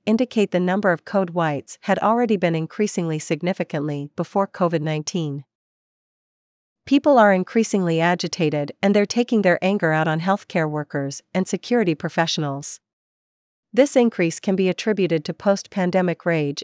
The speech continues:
and a general decline in respectful public behavior, but also to the increased need for earlier intervention and more robust mental health care,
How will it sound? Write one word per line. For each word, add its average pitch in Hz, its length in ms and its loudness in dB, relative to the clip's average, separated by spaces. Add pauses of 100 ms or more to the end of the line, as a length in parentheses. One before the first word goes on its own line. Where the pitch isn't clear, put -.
and - 140 0
a 180 60 0
general 220 360 0
decline 170 640 -4
in 180 120 -2
respectful 185 560 -2
public 170 420 -4
behavior, 160 640 -4 (300)
but 214 120 6
also 262 320 4
to 226 100 -6
the 180 160 0
increased 208 480 -2
need 175 440 -4
for - 240 -2
earlier 208 360 2
intervention 170 840 -2
and 175 180 0
more 208 160 2
robust 175 500 0
mental 170 300 -2
health 180 320 -4
care, 143 380 -6